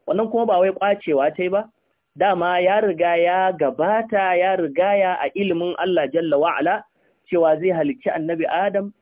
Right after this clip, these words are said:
zai aikata abin da ya aikata bisa ga kuskure da kuma hilata ta shedan Iblis, sannan Allah zai yafe mai, sannan kuma ya fito da shi daga aljanna. Wannan dangane da aljanna kenan.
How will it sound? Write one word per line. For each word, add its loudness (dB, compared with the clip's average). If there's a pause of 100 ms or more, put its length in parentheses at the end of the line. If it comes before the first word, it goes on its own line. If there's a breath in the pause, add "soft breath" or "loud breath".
zai 0
aikata -4
abin -2
da -2
ya 0
aikata -2
bisa -4
ga -6
kuskure -4 (300)
da -2
kuma -2
hilata -2
ta -2
shedan -4
Iblis, -6 (480)
sannan -2
Allah 2
zai 2
yafe 0
mai, -2
sannan -6
kuma -4
ya -4
fito -2
da -2
shi -6
daga -2 (120)
aljanna. -2 (1200)
Wannan 0
dangane -2
da -2
aljanna -6
kenan. -10